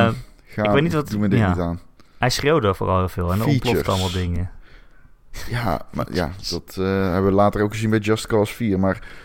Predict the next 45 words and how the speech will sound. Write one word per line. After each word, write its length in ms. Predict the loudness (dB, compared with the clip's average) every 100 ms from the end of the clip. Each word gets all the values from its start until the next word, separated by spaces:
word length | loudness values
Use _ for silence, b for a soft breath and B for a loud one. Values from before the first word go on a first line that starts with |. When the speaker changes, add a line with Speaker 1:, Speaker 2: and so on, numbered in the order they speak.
| B B 0
Speaker 1:
ehm, 360 | 4 4 2 -2 -10 -20 -20 -20 _
ik, 160 | -4 -2
ik, 220 | -4 -4 -12 -8
ik, 240 | -4 -4 -6 -20 -20 -8
weet 240 | 0 0 2
je, 260 | 0 0 -4 -12
die 180 | -6 0 0
game 120 | 2
komt 240 | 0 2
dus 280 | 2 2 0
in 140 | -2
februari 560 | 2 2 2 4 4 2
tweeduizend 420 | 2 2 2 0
negentien. 540 | 0 0 -2 -2 -2 -4 b b b b b
En 180 | -8 2
kunnen 300 | 2 4 4
we 60 |
gewoon 220 | 4 2 2
even 200 | -2 -4
concluderen 640 | -2 0 2 4 2 2
dat 140 | 2
dat 220 | 2 0 -2
veel 680 | -4 -2 2 4 6 4 0
te 140 | -4
fucking 720 | -4 -10 0 2 2 2 0
laat 300 | 2 2 2 -2
is? 260 | -4 -8 -18 B B B
Kijk, 180 | 0 0
het 100 | 0
is 140 | -8 -6
prima, 420 | 0 4 6 6
Speaker 2:
Ja. 140 | 4
Speaker 1:
hè? 180 | 0 -4
Het 120 | -4
kan 200 | 0 2
gewoon 360 | 4 4 4 2
dat 180 | 0 2
je 80 |
een 120 | 2 4
game 180 | 2
zo 100 | 2
laat 220 | 2 2 4
uitbrengt. 480 | 4 4 0 0
Dat 140 | -4 -2
kan. 260 | 0 0